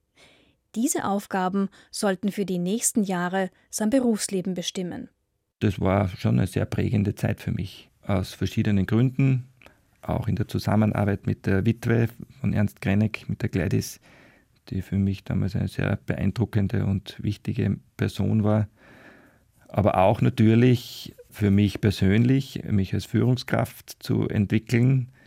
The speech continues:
Speaker 2: und, ähm, mich als Führungskraft zu reflektieren und zu schauen, was es braucht,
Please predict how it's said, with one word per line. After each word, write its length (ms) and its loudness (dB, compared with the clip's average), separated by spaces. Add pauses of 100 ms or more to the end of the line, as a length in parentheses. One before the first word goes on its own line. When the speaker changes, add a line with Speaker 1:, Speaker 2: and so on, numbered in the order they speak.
(880)
Speaker 2:
und, 500 0
ähm, 560 0
mich 280 -2
als 120 -2
Führungskraft 640 -2
zu 260 -2
reflektieren 920 0 (800)
und 260 0
zu 120 2
schauen, 500 2
was 160 -2
es 120 -2
braucht, 760 -2